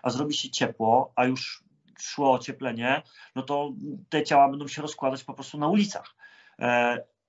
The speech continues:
wiesz, ja prawie dziesięć lat jestem na froncie, e, ale ja nie spodziewałem się tego, co zobaczę w Bachmucie. Ja nie spodziewałem się, e, że będę chodził po mieszkaniach i że po tych mieszkaniach, e, będę natykał się na trupy, które w tych mieszkaniach leżą już od dłuższego czasu, z którymi nikt nic nie robi.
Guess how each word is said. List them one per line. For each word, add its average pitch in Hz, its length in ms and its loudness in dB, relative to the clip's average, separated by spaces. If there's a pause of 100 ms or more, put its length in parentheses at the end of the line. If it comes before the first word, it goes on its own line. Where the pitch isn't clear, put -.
(140)
wiesz, 143 400 0 (1120)
ja 196 200 6
prawie 190 220 -2
dziesięć 160 260 -14
lat 135 140 -2
jestem 113 220 -18
na 104 80 -14
froncie, - 400 -20 (500)
e, 120 200 -4
ale 151 180 6
ja 175 80 4
nie 151 120 -4
spodziewałem 143 420 -2
się 131 120 -14
tego, 123 160 -8
co 120 120 -14
zobaczę 113 280 -8
w 104 60 -10
Bachmucie. 107 420 -8
Ja 127 140 4
nie 151 80 0
spodziewałem 143 560 0
się, 147 340 -2 (360)
e, 135 580 -2
że 131 140 -10
będę 156 200 -10
chodził 143 260 -8
po 143 100 -12
mieszkaniach 143 600 -2 (120)
i 143 320 -6
że 139 80 -6
po 156 120 -8
tych 147 180 -10
mieszkaniach, 143 640 0 (280)
e, - 60 -12 (200)
będę 143 380 0
natykał 147 500 -2
się 151 120 -8
na 151 100 0
trupy, 151 380 -2
które 127 420 -4
w 127 60 -12
tych 131 140 -10
mieszkaniach 131 440 -2
leżą 131 220 0
już 123 120 -6
od 127 80 -4
dłuższego 131 380 -4
czasu, 123 320 -2
z 110 80 -14
którymi 123 260 -12
nikt 123 160 -10
nic 127 180 -16
nie 147 80 -6
robi. - 340 -4